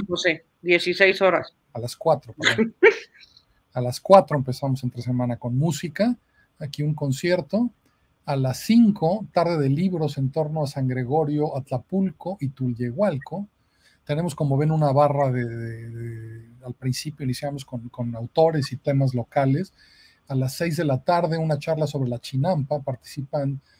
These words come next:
Speaker 2: Teresa Rojas Rabiela y Genoveo Pérez, esa, esa tierra agrícola que es tan, tan importante para, para la cuenca del Valle de México y que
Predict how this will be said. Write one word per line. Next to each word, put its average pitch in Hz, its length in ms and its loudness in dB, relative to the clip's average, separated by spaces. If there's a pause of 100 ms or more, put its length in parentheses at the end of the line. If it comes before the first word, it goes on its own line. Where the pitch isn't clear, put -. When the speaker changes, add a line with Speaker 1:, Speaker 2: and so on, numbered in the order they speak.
(220)
Speaker 2:
Teresa 147 300 -4
Rojas 143 280 -2
Rabiela 165 440 0
y 143 40 -2
Genoveo 127 360 0
Pérez, 165 320 -2
esa, 135 400 0 (480)
esa - 180 -8
tierra 151 300 -2
agrícola 135 420 0
que - 140 -8
es 135 100 -8
tan, 131 640 0 (500)
tan 135 160 0
importante 135 640 0
para, 117 460 -6 (280)
para 120 220 -6
la 110 140 -10
cuenca 139 300 -2
del 131 80 4
Valle 139 180 4
de 135 60 2
México 165 360 -4
y 127 60 -4
que - 180 -12